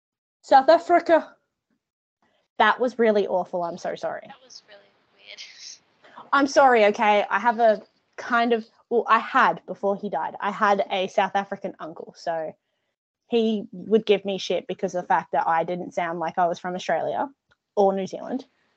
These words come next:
Speaker 1: But he had, he'd been here longer than I've been alive.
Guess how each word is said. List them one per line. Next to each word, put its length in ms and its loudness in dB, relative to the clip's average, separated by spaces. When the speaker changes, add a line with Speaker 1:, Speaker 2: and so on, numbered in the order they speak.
Speaker 1:
But 120 4
he 260 4
had, 400 2
he'd 160 0
been 120 4
here 240 4
longer 300 4
than 120 0
I've 120 -2
been 100 -6
alive. 380 -2